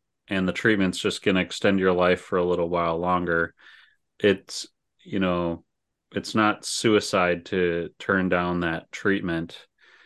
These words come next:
and let it take its course. Um, and eventually you're, you're usually gonna get to the point where you have to make this decision, or you're gonna stay on oxygen, even though that just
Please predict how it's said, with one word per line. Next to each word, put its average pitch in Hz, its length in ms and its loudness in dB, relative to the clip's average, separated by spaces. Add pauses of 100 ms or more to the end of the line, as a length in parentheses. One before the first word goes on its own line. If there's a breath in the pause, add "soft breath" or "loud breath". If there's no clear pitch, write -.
(360 soft breath)
and 92 220 0
let 90 160 6
it 90 240 2
take 90 260 -2
its 87 220 -4
course. - 800 0 (460)
Um, 82 640 -2 (760)
and 107 220 4
eventually 101 800 4
you're, 98 420 2
you're 95 380 -2
usually 98 480 0
gonna 95 180 0
get 90 200 -2
to - 100 -4
the 90 80 0
point 95 320 -4
where 92 100 0
you 87 160 0
have 90 180 0
to 101 100 -2
make 90 240 -4
this 87 180 -2
decision, 87 640 -2
or 82 220 -2
you're 87 240 -4
gonna 92 160 0
stay - 280 2
on 98 240 2
oxygen, 90 960 0 (420 soft breath)
even 98 240 4
though 98 220 8
that 98 240 4
just - 380 2